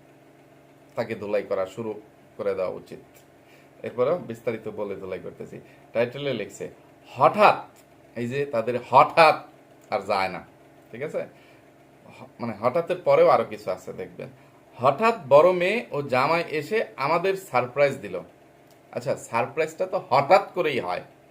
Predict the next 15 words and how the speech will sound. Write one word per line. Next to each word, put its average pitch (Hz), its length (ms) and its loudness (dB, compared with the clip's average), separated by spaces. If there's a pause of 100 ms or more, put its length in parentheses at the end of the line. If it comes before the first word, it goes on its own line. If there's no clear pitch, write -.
(240)
ফকিন্নির 120 420 -6
বাচ্চা, - 340 -8 (300)
তাই 139 140 2
না? 160 160 -2 (880)
সারপ্রাইজটা 170 500 2
তো 196 120 2
বলে 151 400 4
কয়ে 165 260 8
হয় 110 240 4
না। 92 160 -4 (1120)
তারপর 143 320 2
আরেক 127 300 2
লাইন, 90 200 -4 (560)
"নতুন 156 360 0
সংসারের 165 760 0